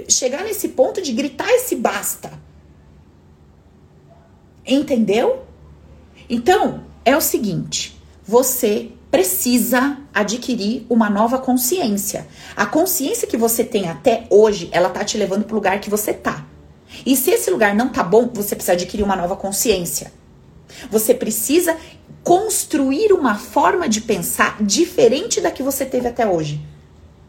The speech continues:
Porque não tá rolando com essa. Pra algumas coisas, sim.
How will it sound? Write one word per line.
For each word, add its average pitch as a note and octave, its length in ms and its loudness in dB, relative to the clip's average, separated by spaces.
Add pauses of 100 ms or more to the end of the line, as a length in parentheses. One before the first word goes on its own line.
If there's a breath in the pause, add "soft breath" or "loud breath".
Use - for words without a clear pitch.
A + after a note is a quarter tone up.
(160)
Porque A#3 220 2
não A#3+ 120 0
tá B3+ 120 2
rolando B3+ 420 2
com - 160 -6
essa. D3 300 -8 (220 loud breath)
Pra F3+ 120 4
algumas D#3+ 400 0
coisas, D#3 400 4
sim. - 400 0